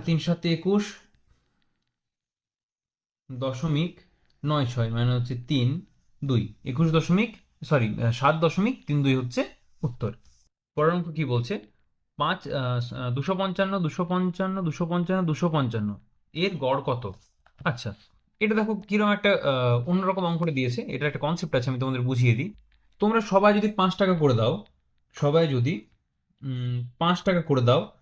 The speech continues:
তাহলে তোমাদের গড় কত হবে? পাঁচই হবে। তো এরকম যতবার দুশো পঞ্চান্ন থাকুক, দুশো পঞ্চান্ন যুক্ত দুশো পঞ্চান্ন যুক্ত দুশো পঞ্চান্ন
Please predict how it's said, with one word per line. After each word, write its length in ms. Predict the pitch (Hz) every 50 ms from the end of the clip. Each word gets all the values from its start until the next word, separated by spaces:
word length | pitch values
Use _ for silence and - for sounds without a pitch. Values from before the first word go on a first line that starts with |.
| _ _
তাহলে 160 | - 175 175
তোমাদের 220 | 196 208 208 208
গড় 240 | 202 202 214 220 226
কত 200 | 220 220 202 127
হবে? 140 | 120 117 120
পাঁচই 360 | 120 123 202 233 240 - 269
হবে। 220 | 262 247 233 214 247 - _ _ _ _ _ _ _ _ _
তো 60 | -
এরকম 260 | 196 190 185 208 208
যতবার 360 | 196 202 202 202 214 214 214 208
দুশো 200 | 208 202 214 208
পঞ্চান্ন 420 | 208 196 190 180 175 180 165 151
থাকুক, 380 | 127 131 127 123 196 - - - _ _ _ _ _ _ _ -
দুশো 300 | 151 160 156 - 185 170 156
পঞ্চান্ন 680 | 165 160 160 160 156 170 160 156 156 156 156 151 151 147
যুক্ত 320 | 139 139 127 - - 143
দুশো 320 | 139 143 139 120 - 151 147 143
পঞ্চান্ন 800 | 143 135 135 131 123 123 139 131 127 127 127 127 127 127 127 123
যুক্ত 400 | 120 120 110 - - - 123 117
দুশো 400 | 117 123 131 127 - - 147 143
পঞ্চান্ন 840 | - 131 131 131 127 123 - 131 127 123 123 127 123 123 123 123 127